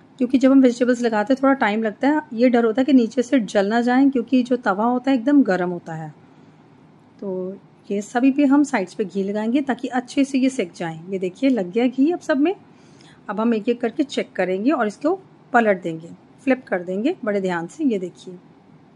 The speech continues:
और इसको थोड़ा थोड़ा हल्के से हाथों से इसको press करना है तब,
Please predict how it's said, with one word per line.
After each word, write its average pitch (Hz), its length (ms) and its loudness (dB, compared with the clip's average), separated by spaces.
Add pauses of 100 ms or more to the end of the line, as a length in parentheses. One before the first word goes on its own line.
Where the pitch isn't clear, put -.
(160)
और 220 80 -2
इसको 233 160 -4
थोड़ा 359 260 -2
थोड़ा 370 200 2
हल्के 381 540 2
से 339 220 0
हाथों 247 320 0
से 269 120 -2
इसको 262 240 -6
press 220 260 -2
करना 180 280 -4
है 170 120 -10 (1300)
तब, 220 140 -4